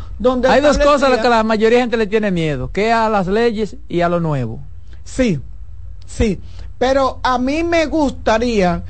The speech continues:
Speaker 1: que no que el
Speaker 2: A lo nuevo,
Speaker 1: presidente
Speaker 2: cuando me refiero a
Speaker 1: que no,
Speaker 2: cambios.
Speaker 1: no que, si los cambios son difíciles, no que el presidente recule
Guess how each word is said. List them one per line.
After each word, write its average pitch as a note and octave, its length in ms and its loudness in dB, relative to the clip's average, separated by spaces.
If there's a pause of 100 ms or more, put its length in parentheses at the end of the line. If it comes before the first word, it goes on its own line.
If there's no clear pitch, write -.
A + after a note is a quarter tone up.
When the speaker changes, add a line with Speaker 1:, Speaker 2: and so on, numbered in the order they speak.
(320)
Speaker 1:
que B3 560 4
no B3+ 420 0
que F4+ 80 2
el E4+ 60 4
Speaker 2:
A C4 60 2
lo F#3 80 4
nuevo, F#3 120 6
Speaker 1:
presidente A3 220 4
Speaker 2:
cuando G#3+ 180 2
me G3 140 4
refiero F#3+ 260 4
a C4 60 4
Speaker 1:
que C4 80 2
no, F#3+ 160 4
Speaker 2:
cambios. G2 380 -4 (100)
Speaker 1:
no C#4+ 240 0
que, E4+ 80 0 (120)
si A3+ 140 -2
los G3 160 -2
cambios G#3 360 0
son B3 180 -4
difíciles, E3 500 -6 (380)
no C#4 240 2
que F#4 80 0
el F4+ 80 0
presidente C#4 720 2 (240)
recule G#3+ 680 0